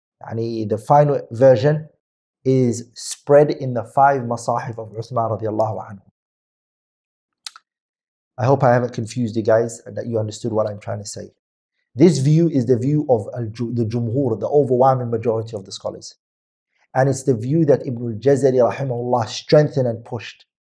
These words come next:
And the evidence and the argument that they brought forward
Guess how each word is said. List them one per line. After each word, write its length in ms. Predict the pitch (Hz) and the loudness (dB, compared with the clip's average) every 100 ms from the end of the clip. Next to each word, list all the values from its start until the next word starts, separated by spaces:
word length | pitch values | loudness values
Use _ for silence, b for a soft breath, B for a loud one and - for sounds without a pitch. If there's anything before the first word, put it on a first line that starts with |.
| _ _ _ _ _ _ _ _ _ _ _ _ | _ _ _ _ _ _ _ _ _ _ _ _
And 380 | 131 143 143 139 117 | 4 4 4 0 -2
the 500 | 120 139 139 131 - - | 2 4 2 -2 -10 2
evidence 460 | 165 170 170 156 151 | 6 6 6 2 0
and 120 | 135 | -4
the 80 | 127 | 4
argument 540 | 143 156 131 147 139 | 6 6 6 0 0
that 140 | 131 127 | 0 0
they 100 | 127 | -2
brought 320 | 110 143 131 | 0 -2 -2
forward 420 | - 147 156 156 | 0 0 2 -2